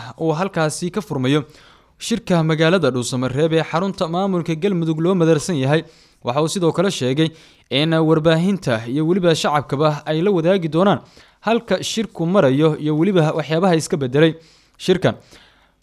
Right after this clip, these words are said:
ayaa la aaminsan yahay in dhinacyadu ay gorodda isku gelin doonaan, isla markaana ay ka doodi doonaan arrimaha doorashooyinka dalka.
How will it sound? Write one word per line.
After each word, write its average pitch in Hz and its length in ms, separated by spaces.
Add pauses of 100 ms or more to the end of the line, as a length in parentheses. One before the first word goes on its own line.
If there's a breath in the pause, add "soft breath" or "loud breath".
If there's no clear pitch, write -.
(140)
ayaa 143 220
la 160 120
aaminsan 160 400
yahay 165 140
in 180 60
dhinacyadu 165 400
ay 165 100
gorodda 170 300
isku 160 260
gelin 185 200
doonaan, 170 280
isla 160 200
markaana 180 360
ay 147 100
ka 214 140
doodi 170 280
doonaan 165 280
arrimaha 165 320
doorashooyinka 156 640
dalka. 185 300